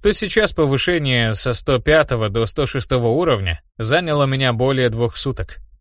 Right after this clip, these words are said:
Да, в это время Кунг Камар был занят преимущественно бесчисленными переговорами и административными делами,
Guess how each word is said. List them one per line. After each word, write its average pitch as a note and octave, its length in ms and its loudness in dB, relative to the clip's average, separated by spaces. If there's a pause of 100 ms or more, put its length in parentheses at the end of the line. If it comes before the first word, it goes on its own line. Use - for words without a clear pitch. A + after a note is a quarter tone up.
(400)
Да, B2+ 360 2
в A2 60 -2
это F3 200 2
время D3+ 340 2
Кунг D3+ 380 -4
Камар C#3 380 2
был B2 220 0
занят B2 360 0
преимущественно A#2+ 800 -2
бесчисленными A#2+ 720 -4
переговорами A#2+ 960 0
и C3 100 -4
административными C3 960 -4
делами, C3 540 0